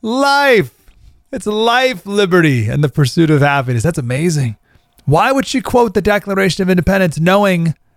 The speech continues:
that if she quoted it in full, it would undercut the entire pro-abortion argument?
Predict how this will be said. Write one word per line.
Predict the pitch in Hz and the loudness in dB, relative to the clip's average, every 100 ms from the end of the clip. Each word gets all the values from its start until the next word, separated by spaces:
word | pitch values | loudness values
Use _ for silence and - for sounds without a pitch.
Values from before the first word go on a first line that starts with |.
| _ | _
that | 180 - | -2 0
if | 190 | -2
she | - 214 | -2 -6
quoted | 180 190 196 185 | -2 0 2 2
it | 185 165 | 2 0
in | 156 | -2
full, | - - 220 208 139 151 - _ _ _ | -4 -2 2 2 2 -2 -8 _ _ _
it | - | 0
would | 185 196 | 2 2
undercut | 214 220 - 196 185 | 2 -2 0 0 0
the | 190 | 0
entire | 185 135 196 202 202 196 | 0 0 -2 0 0 0
pro-abortion | - 208 208 208 180 220 | 2 2 4 2 2 0
argument? | 247 277 151 107 | 0 0 -4 -12